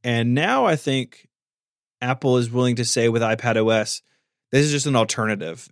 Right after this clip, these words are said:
If you want to do your main computing on your iPhone, that's great. If you want to do it on the Mac, that's great. If you want to do it on the iPad, that's great too. And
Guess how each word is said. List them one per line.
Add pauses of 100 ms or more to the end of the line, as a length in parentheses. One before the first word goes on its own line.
(120)
If
you
want
to
do
your
main
computing
on
your
iPhone, (420)
that's
great.
If
you
want
to
do
it
on
the
Mac,
that's
great.
If
you
want
to
do
it
on
the
iPad,
that's
great
too.
And